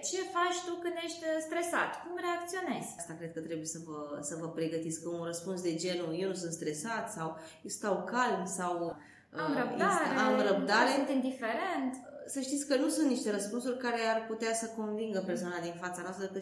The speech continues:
Speaker 2: a-, chiar așa se, uh, se întâmplă. Și eu aici v-aș sugera să vă gândiți la o situație în care, uh, ați fost stresați,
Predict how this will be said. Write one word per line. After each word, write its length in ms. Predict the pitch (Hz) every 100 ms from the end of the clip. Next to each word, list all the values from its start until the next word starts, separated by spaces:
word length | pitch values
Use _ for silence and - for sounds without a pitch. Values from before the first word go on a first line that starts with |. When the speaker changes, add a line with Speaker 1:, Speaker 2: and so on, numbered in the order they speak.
| -
Speaker 2:
a-, 260 | 190 196 -
chiar 120 | 208
așa 220 | 202 202
se, 260 | 196 - 196 190 185 190 - -
uh, 260 | 208 196 190
se 160 | - 208
întâmplă. 460 | 196 196 190 185
Și 160 | 175 220
eu 60 |
aici 160 | 214 220
v-aș 140 | 208
sugera 340 | 208 202 208 214
să 200 | 214 226
vă 80 | 214
gândiți 580 | 202 208 208 277 - -
la 140 | 208
o 40 | 185
situație 500 | 190 185 262 - -
în 60 |
care, 240 | 104 208 196
uh, 720 | - - - - - 214 196 -
ați 260 | - 247
fost 220 | - 220 -
stresați, 840 | 240 180 - 156 262 - - -